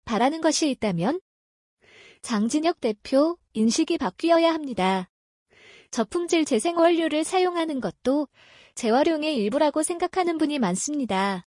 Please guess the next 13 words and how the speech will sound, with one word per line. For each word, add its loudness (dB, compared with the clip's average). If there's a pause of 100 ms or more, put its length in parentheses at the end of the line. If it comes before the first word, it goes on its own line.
(240)
결국 2
이는 -2
우리 2
산업의 0
경쟁력을 0
떨어뜨립니다. 0 (380)
계속해서 2
수입 4
폐기물에 2
의존하게 2
되는 0
악순환을 -2
만들죠. 0